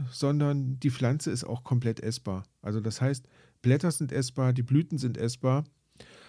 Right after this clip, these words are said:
und das macht's für mich dann auch wieder interessant, ähm, so dass ich die quasi auch in der Küche verwenden kann.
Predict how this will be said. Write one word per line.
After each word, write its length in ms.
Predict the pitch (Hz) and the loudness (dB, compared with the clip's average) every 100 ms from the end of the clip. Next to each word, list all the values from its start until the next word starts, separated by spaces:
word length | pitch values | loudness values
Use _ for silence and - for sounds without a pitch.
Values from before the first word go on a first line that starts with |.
| - _ - | -20 _ 0
und 520 | 135 131 131 131 123 - - | 6 6 6 2 -2 -10 -10
das 280 | 127 123 123 | -2 -2 2
macht's 240 | 135 123 | 0 0
für 140 | - 131 | 4 6
mich 200 | 156 - | 6 2
dann 160 | 117 | -4
auch 180 | 104 - | -4 -2
wieder 180 | 107 90 | -2 -2
interessant, 640 | 101 107 95 98 117 123 - | -4 -6 -2 -2 -2 -4 -4
ähm, 340 | 110 110 110 | -4 -4 -4
so 120 | 113 | -4
dass 200 | 110 110 | -2 -2
ich 120 | 123 123 | -2 -6
die 120 | 117 | -8
quasi 360 | 113 110 110 | -4 -4 -4
auch 180 | - 110 | -4 0
in 80 | 127 | 4
der 100 | 120 | 4
Küche 280 | - 147 127 | 2 0 0
verwenden 420 | 117 98 95 - | -2 -2 -4 -8
kann. 240 | - 87 | -10 -10